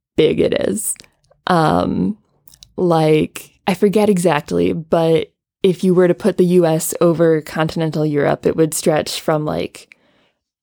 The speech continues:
Paris to Moscow, I think. So you have to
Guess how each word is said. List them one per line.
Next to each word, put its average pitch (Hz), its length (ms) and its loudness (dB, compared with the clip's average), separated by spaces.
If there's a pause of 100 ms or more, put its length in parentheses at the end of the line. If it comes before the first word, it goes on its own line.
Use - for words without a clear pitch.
(140)
Paris 175 520 0
to 165 260 -2
Moscow, - 580 -4
I 196 100 -4
think. - 540 -8 (540)
So 185 420 0
you 190 160 2
have 220 280 -2
to 190 340 2